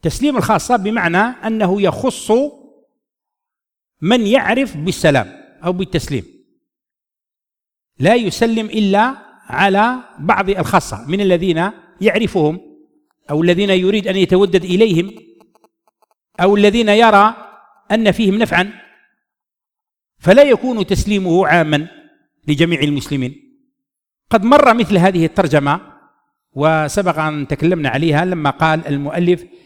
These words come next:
"باب التسليم بالمعرفة وغيرها"، يعني يسلم الرجل على من يعرف، وعلى من لا يعرف لا يسلم عليه.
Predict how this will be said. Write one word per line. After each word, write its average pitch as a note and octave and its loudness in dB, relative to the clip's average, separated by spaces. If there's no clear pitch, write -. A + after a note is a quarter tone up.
"باب D3+ 2
التسليم G3 -4
بالمعرفة F3 0
وغيرها"، C3 0
يعني D3+ -2
يسلم G3+ 0
الرجل F3 0
على G#3 2
من G#3 -2
يعرف، A2+ -4
وعلى B3+ 2
من B3 4
لا G#3+ 2
يعرف B3+ -2
لا D#4+ -4
يسلم C3+ -4
عليه. G2 -8